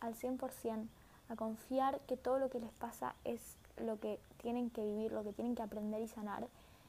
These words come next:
Y, y una vez que toman esa decisión de confiar, de ser llamas gemelas, de,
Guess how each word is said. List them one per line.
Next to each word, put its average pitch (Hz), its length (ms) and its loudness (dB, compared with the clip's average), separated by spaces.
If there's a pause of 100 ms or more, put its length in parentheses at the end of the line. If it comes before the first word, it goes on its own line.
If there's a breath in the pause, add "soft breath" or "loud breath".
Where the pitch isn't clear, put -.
(380 loud breath)
Y, 233 480 4
y 247 100 2
una 269 160 2
vez 277 120 -4
que 262 180 2
toman 254 320 0
esa 262 180 -2
decisión 226 420 0
de 240 80 2
confiar, 220 680 2
de 208 180 -2
ser 226 240 -2
llamas 226 300 -4
gemelas, 208 340 -2
de, 208 140 -4